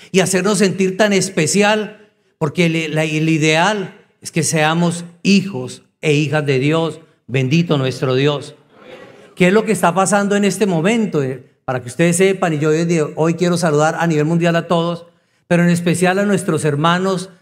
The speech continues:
del África. En esta semana, digamos pasada, se visitó la, el país de Guinea Ecuatorial,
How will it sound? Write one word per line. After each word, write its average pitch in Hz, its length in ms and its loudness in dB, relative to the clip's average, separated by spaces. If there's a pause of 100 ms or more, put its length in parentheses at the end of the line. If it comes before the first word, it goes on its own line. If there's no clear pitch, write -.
del 151 240 0
África. 151 600 -4 (560)
En 139 120 -2
esta 156 260 0
semana, 180 560 2
digamos 147 280 -2
pasada, 170 760 0
se 151 220 -2
visitó 147 500 0
la, 160 500 0
el 139 120 -4
país 135 260 -2
de 160 100 -2
Guinea 151 440 -2
Ecuatorial, 151 960 -2